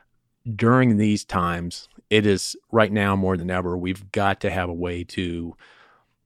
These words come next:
overcome the crap, overcome the stress,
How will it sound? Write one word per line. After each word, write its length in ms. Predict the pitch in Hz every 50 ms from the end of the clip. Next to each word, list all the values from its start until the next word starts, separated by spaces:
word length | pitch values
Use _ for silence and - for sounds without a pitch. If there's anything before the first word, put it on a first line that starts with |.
| _ _ _ _ _ _ _ _ _
overcome 640 | 101 120 123 123 117 - - - 117 113 110 98 85
the 100 | 76 -
crap, 540 | - - - - 123 113 104 104 107 - -
overcome 480 | 101 104 113 107 - - 113 104 95
the 80 | 85 82
stress, 640 | - - - - 107 101 98 95 95 92 - - -